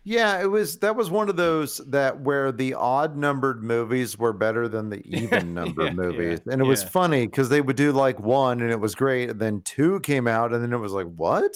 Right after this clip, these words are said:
Speaker 1: And then,
Speaker 2: Yeah.
Speaker 1: then what the, the one thing that I really liked about it that they did a good job, even though, like, 'cause we talked about all those tropes that they,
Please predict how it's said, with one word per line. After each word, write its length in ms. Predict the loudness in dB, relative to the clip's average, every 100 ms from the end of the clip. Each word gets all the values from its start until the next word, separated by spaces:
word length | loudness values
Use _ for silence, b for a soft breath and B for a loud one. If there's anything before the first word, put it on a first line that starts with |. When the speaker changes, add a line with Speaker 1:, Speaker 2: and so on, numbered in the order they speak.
| -6
Speaker 1:
And 140 | -2
then, 200 | 0 0
Speaker 2:
Yeah. 60 | -4 b b b _
Speaker 1:
then 240 | 0 0 -2 B B _
what 300 | -2 -2 0
the, 180 | -2 -2 -4
the 100 | -2
one 280 | 2 0 2
thing 220 | -2 0
that 120 | 0 0
I 80 |
really 380 | 0 0 0 -2
liked 420 | 0 0 0 -2
about 300 | -2 0 2
it 140 | -2 -4
that 100 | -4
they 120 | -2
did 220 | 0 0
a 60 | 2
good 200 | 0 0
job, 360 | 2 2 0 -2
even 200 | -2 2
though, 140 | 2
like, 240 | 2 -2 -8 -12
'cause 180 | -10 -4
we 120 | -2
talked 280 | -2 -2 0
about 240 | 0 2
all 160 | 2 2
those 340 | 2 0 -4
tropes 720 | -6 0 0 0 -6 -12 -12 _
that 220 | 0 0 -2 -6
they, 200 | -6